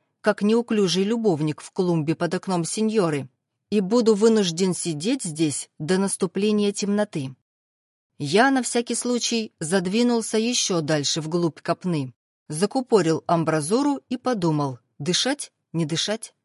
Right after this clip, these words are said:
Ну, до такого доходить-то не следовало, чтоб не дышать. Можно даже и перекусить. А что, если плюнуть на всё? Ведь сейчас здесь будут люди, наши люди.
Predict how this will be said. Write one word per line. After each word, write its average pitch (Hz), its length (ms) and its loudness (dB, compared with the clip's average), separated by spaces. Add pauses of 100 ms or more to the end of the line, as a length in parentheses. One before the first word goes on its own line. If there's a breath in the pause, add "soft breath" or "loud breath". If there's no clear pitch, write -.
(280)
Ну, 233 420 2
до 185 160 2
такого 269 400 2
доходить-то 202 560 -2
не 247 140 2
следовало, 147 580 -2
чтоб 160 240 -4
не 175 140 -2
дышать. 180 480 -6 (400)
Можно 202 420 2
даже 202 300 0
и 208 120 -2
перекусить. 226 720 -4 (300)
А 196 120 0
что, 320 460 0 (120)
если 262 420 -2
плюнуть 262 640 2
на 190 100 0
всё? 143 400 -4 (280)
Ведь 208 260 -2
сейчас 262 400 -2
здесь 208 320 -2
будут 202 380 -4
люди, 185 440 0 (200)
наши 220 380 0
люди. 175 380 -4